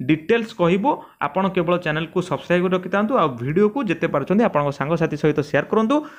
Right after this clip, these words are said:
ଆଉ ଯେଉଁ, ଅ, ଚ୍ୟାନେଲ ହଉ ବା ଯେଉଁ ପିଲା ହଉ, ଆପଣଙ୍କୁ ଯଦି ବି କିଛି ବି ଡିମୋଟିଭେଟ୍ କରୁଛନ୍ତି, ଆଉ କିଛି ଭୁଲ ଇନଫର୍ମେସନ୍ ଦେଉଛନ୍ତି, ସେଥିରୁ ଆପଣମାନେ ଦୂରେଇ ରୁହନ୍ତୁ।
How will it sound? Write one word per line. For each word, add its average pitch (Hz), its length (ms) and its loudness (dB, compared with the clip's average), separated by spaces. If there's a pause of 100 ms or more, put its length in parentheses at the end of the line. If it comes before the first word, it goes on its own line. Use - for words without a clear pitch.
(260)
ଆଉ 233 180 4 (420)
ଯେଉଁ, 214 320 6 (440)
ଅ, 139 140 4
ଚ୍ୟାନେଲ 175 420 2
ହଉ 208 140 6
ବା 208 140 2
ଯେଉଁ 156 380 4
ପିଲା 170 320 4
ହଉ, 185 240 2
ଆପଣଙ୍କୁ 185 320 2
ଯଦି 165 220 2
ବି 208 140 4 (880)
କିଛି 185 280 0
ବି 247 100 6
ଡିମୋଟିଭେଟ୍ 202 500 4
କରୁଛନ୍ତି, 190 480 2 (160)
ଆଉ 180 100 2
କିଛି 196 300 2
ଭୁଲ 180 420 4
ଇନଫର୍ମେସନ୍ 240 540 4
ଦେଉଛନ୍ତି, 208 420 4
ସେଥିରୁ 214 380 0
ଆପଣମାନେ 190 360 2
ଦୂରେଇ 156 300 6
ରୁହନ୍ତୁ। 214 340 4